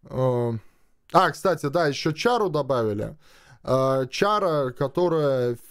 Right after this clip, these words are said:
м, которую я подумал по ошибке поначалу, что она вызовет трудности на битве гильдий, когда ты будешь проходить битву гильдий. А, то, что она вызовет трудности, щас я вам прочитаю.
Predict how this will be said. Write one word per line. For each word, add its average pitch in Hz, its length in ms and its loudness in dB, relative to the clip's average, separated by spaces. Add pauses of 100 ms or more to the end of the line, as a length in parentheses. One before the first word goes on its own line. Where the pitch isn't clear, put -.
м, 123 560 -6 (520)
которую 175 420 2
я 165 80 0
подумал 165 460 -2
по 147 160 -2
ошибке 143 400 -6
поначалу, 139 540 -2
что 135 220 -4
она 143 160 -2
вызовет 139 500 -4
трудности 147 760 -4 (440)
на 131 140 2
битве 151 340 -4
гильдий, 139 340 -4
когда 123 220 0
ты 123 120 -10
будешь 123 300 -10
проходить 135 480 -4
битву 135 300 -4
гильдий. 143 560 -4 (520)
А, 117 220 -2
то, 135 180 0
что - 180 -4
она 139 140 0
вызовет 127 400 -4
трудности, 156 540 -4
щас 113 300 -4
я 120 60 -4
вам 107 60 -6
прочитаю. 113 680 -4